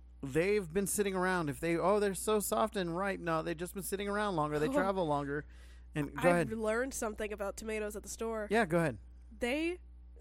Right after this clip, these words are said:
Speaker 2: the tomatoes at, there's a big reason why tomatoes at the store will never taste as good.
Speaker 1: Mm-hmm.
Speaker 2: When you get tomatoes at the store and they're nice and beautiful and red, they are not nice and beautiful and red because they were picked off the vine when they were red and they
Speaker 1: Nope.
Speaker 2: were ripening and everything.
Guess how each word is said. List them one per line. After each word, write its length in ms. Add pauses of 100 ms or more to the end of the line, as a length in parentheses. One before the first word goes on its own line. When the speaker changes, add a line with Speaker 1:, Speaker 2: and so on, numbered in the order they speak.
Speaker 2:
the 180 (500)
tomatoes 440
at, 140
there's 180
a 60
big 340
reason 320
why 140
tomatoes 280
at 60
the 60
store 220
will 80
never 180
taste 260
as 100
good. 300 (140)
Speaker 1:
Mm-hmm. 220 (1160)
Speaker 2:
When 240
you 420 (180)
get 220 (100)
tomatoes 400
at 100
the 80
store 460
and 140
they're 140
nice 300
and 100
beautiful 340
and 140
red, 340 (400)
they 140
are 100
not 220
nice 240
and 60
beautiful 360
and 80
red 240
because 260
they 120
were 80
picked 300
off 200
the 80
vine 340
when 120
they 100
were 120
red 280
and 120
they 80
Speaker 1:
Nope. 120
Speaker 2:
were 180
ripening 560
and 80
everything. 480